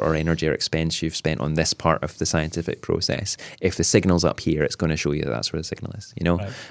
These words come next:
Speaker 1: And so, you know, the, the purest scientists might say, "Well, you're kind of getting away from the core scientific principle of having a hypothesis and testing that hypothesis, and you're now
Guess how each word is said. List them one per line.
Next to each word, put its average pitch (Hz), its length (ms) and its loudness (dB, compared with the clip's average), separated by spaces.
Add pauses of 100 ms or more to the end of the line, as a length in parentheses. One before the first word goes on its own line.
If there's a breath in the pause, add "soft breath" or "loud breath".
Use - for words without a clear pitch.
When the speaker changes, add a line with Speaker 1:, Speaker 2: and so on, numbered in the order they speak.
Speaker 1:
And 85 200 6
so, 85 340 8 (220 loud breath)
you 92 80 2
know, 76 200 2
the, 85 220 0
the 85 140 0
purest 98 480 6
scientists 92 800 4 (100)
might 82 300 0
say, 80 440 2 (260 soft breath)
"Well, 87 320 2
you're 78 240 0
kind 101 200 0
of 92 140 -4
getting 82 280 0
away 82 220 2
from 80 360 -2
the 80 160 -2
core 82 320 2
scientific - 420 -4
principle 104 460 0
of 76 80 -2
having 80 280 -2
a 80 60 -8
hypothesis 80 540 -4
and 82 100 -4
testing 87 360 -2
that 82 120 -4
hypothesis, - 560 -6
and 80 100 -4
you're 82 140 0
now 80 240 0